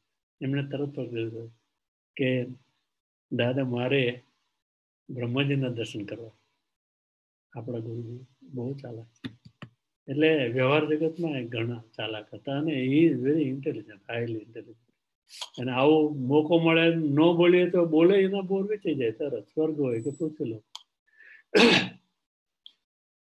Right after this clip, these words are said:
આ દાદાએ કહ્યું અત્રિ મુનિએ કે, "બેટા, ત્યાં તો કોઈ જઈ શકતું નથી, અમે સાત દીકરાઓ જઈ શકીએ છીએ, but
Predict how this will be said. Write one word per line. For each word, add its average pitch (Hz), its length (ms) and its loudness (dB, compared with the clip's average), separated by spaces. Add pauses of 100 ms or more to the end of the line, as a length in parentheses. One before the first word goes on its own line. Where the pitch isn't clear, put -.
(500)
આ 131 120 -6
દાદાએ 151 540 4
કહ્યું 160 280 2
અત્રિ 127 260 -4
મુનિએ 120 420 -6 (120)
કે, 147 80 -4
"બેટા, 135 300 -4
ત્યાં 135 340 -4
તો 151 80 -4
કોઈ 147 180 0
જઈ 135 180 2
શકતું 147 360 -2
નથી, 151 200 2
અમે 127 180 -4
સાત 131 320 -4
દીકરાઓ 131 380 0
જઈ 143 200 4
શકીએ 131 340 -4
છીએ, 110 200 -6 (640)
but 135 160 2